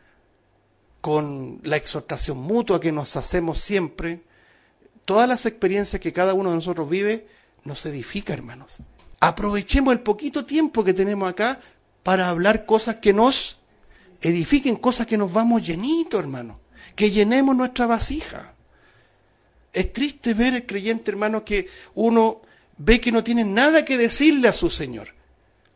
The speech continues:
Ninguna palabra, porque está vacía la vasija. La vasija hay que llenarla todos los días,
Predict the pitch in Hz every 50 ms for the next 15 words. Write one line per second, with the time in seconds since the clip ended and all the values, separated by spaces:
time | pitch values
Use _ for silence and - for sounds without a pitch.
0 | _ _ _ _ _ _ - 170 220 247 233 247 320 330 330 320 320 294 285 285
1 | 330 - 339 302 202 147 120 107 110 - - - - - 170 185 185 - 240 247
2 | 247 220 - - 320 381 330 311 269 214 185 156 - - - 110 - - - -
3 | _ _ _ _ _ _ _ _ _ _ _ _ _ _ _ _ _ - 151 156
4 | 160 156 - 226 226 214 214 - 190 180 180 175 202 226 220 214 202 190 - 208
5 | - - 214 214 202 139 123 190 - - -